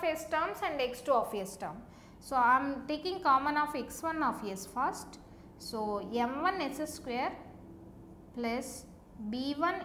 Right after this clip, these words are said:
S, B one S plus K one plus K two. This is X one of S terms minus X two of S I want to take common,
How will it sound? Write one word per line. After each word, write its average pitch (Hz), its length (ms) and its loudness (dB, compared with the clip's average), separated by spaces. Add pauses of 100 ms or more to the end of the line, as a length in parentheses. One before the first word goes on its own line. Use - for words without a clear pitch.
(140)
S, 226 440 -4 (680)
B 233 160 -2
one 254 240 -2
S 226 440 -2 (720)
plus 277 500 4 (1200)
K 285 280 2
one 294 240 6 (540)
plus 302 300 2 (100)
K 262 300 0
two. 202 140 -4 (360)
This 240 280 -2
is 415 340 -2 (800)
X 240 300 -4
one 294 220 4
of 277 200 6
S 220 220 -2
terms - 480 2 (760)
minus 339 600 4
X 339 220 -4
two 392 100 -2
of 359 340 10
S 330 240 2
I 285 220 6
want 254 240 2
to 311 160 -2
take 247 240 -2
common, 233 400 2